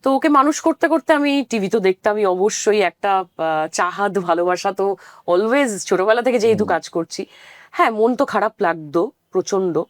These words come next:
Speaker 1: খারাপ লাগতো, কিন্তু ম্যানিফেস্ট করতাম যে, আহ, আমি আবার কাজ করব, আমি নিজেকে আবার তৈরি করব, আহ, কারণ এই জিনিসটাই আমার সবকিছু, মানে অভিনয়ে, অভিনেত্রী সত্তাটাই আমার কাছে সবকিছু। তো আবার নিজেকে তৈরি করলাম।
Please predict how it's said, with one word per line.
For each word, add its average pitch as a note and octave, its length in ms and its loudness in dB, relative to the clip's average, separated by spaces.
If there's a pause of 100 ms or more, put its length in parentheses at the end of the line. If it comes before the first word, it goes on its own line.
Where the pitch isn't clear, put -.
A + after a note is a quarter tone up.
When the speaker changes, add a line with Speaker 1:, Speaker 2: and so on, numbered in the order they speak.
(140)
Speaker 1:
খারাপ D#3 300 -4
লাগতো, D#3+ 320 -2
কিন্তু A#3+ 240 -2
ম্যানিফেস্ট G3+ 440 -2
করতাম F#3 380 -2
যে, E3 180 -2 (500)
আহ, E3+ 80 -2
আমি E3+ 320 0
আবার F3 320 2
কাজ F3 220 -2
করব, F3+ 280 0
আমি F3+ 240 0
নিজেকে E3+ 360 -4
আবার F3 460 2
তৈরি G3+ 300 0
করব, F3 500 0 (380)
আহ, D#3+ 300 -2
কারণ G3 360 -2
এই G3 260 -2
জিনিসটাই A#3+ 680 0
আমার B3+ 300 2
সবকিছু, - 720 -4
মানে D#3+ 300 -2
অভিনয়ে, G3 640 0 (400)
অভিনেত্রী A3+ 500 0
সত্তাটাই B3+ 680 0
আমার A3 220 2
কাছে F#3 200 -2
সবকিছু। D#3+ 560 -8 (580)
তো F3 340 2
আবার A3 560 2
নিজেকে G#3+ 320 2
তৈরি G3+ 320 0
করলাম। G3 580 0